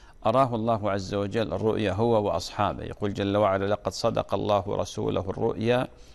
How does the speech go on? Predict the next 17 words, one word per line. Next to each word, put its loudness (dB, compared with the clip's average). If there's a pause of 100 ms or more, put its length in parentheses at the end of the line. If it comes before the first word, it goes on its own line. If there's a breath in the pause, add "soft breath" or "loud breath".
(120)
بالحق -2
لتدخلن -4
المسجد -4
الحرام 0 (520 loud breath)
إن 0
شاء 0
الله 0
آمنين 0
محلقين -2
رؤوسكم -2
ومقصرين 0
لا 4
تخافون". -2 (540 loud breath)
فالله 2
جل 0
وعلا 4
في، -4